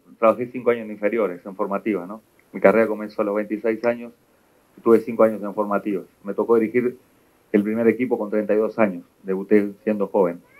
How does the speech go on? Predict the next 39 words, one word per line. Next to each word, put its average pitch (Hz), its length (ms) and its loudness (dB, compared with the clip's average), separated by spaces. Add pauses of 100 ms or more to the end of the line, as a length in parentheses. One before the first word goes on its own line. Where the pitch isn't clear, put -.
(180)
Y 110 80 8
después 113 260 6
me 156 100 0
tocó 127 220 0
dirigir 123 300 4
en 120 120 -4
Uruguay 120 360 4
a 123 80 6
Defensor 110 400 0
Sporting, 139 460 0 (460)
que 113 80 4
es - 160 0 (180)
en 110 220 0
ese 113 180 -2 (340)
momento, 120 480 2
en 104 60 2
el 107 40 -2
año 110 220 -2
dos 101 120 -6
mil 110 200 4
diez, 120 160 2
cuando 101 200 -2
lo 101 80 0
dirigí, 101 280 2
era 131 100 10
el 120 60 10
equipo 107 280 0
que 107 80 2
más 110 160 0
jugadores 113 300 8
le 101 80 6
daba 107 120 8
a 104 40 6
la 101 100 4
selección, 120 560 0 (460)
siendo 110 220 4
un 104 60 -4
equipo 107 300 0
formador. 110 520 4